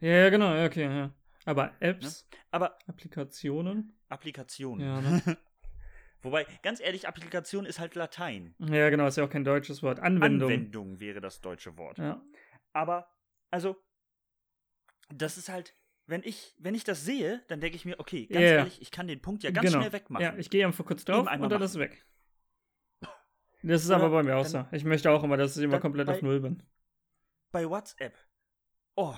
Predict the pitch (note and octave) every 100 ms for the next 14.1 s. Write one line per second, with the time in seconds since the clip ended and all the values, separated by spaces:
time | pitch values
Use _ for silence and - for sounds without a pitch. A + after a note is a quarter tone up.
0 | - A#2+ A2 F3 G#3+ - B3+ B3 - F#3
1 | - C4 A3 D#3+ D#3 C#3+ A#3 A3+ G3+ G3
2 | - D#3 D#3 _ _ - - C#3 C#3 -
3 | - _ - - A#2+ - _ G2+ - -
4 | G#2 - D#3 D3+ D#3 C#3+ D#3+ A#2 E2 A2
5 | - - A#2+ A#2 - A2+ A2+ G2+ F2+ -
6 | _ A2 F#3 E3+ C3+ D3+ D#3+ - - -
7 | _ _ C#3 C#3 A#3 - A3+ - - E3+
8 | D3+ D#3 C#3 C3+ - - C3 A#2 B2+ -
9 | A2+ A#2 B2+ B2 B2+ A2 G#2+ G#2 G#2+ A2
10 | F#2 - D#3+ - - G3 G#3 F3 - B3
11 | G3+ F#3 D#3 D3+ D3+ - D#3+ D3 C#3 F3+
12 | G#3 F#3+ D#3+ D#3 D#3 G3 F3 E3+ F3 D#3+
13 | D#3 E3+ E3 C4+ A#3+ F3 F2+ F#3 - G#3